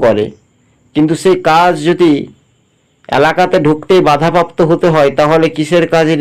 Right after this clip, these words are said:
ইঙ্গিত, এইটুকু আমরা জানতে চাই। তবে সামাজিক দায়বদ্ধতার রাজনৈতিক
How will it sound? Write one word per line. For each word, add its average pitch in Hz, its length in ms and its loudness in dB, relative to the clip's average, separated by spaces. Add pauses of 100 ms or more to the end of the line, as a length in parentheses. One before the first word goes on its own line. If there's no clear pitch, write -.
ইঙ্গিত, 156 300 0 (800)
এইটুকু 160 320 0 (100)
আমরা 160 260 2
জানতে 143 280 0 (100)
চাই। 101 200 -2 (720)
তবে 127 140 2 (120)
সামাজিক 160 420 2
দায়বদ্ধতার 175 800 0
রাজনৈতিক 151 440 -2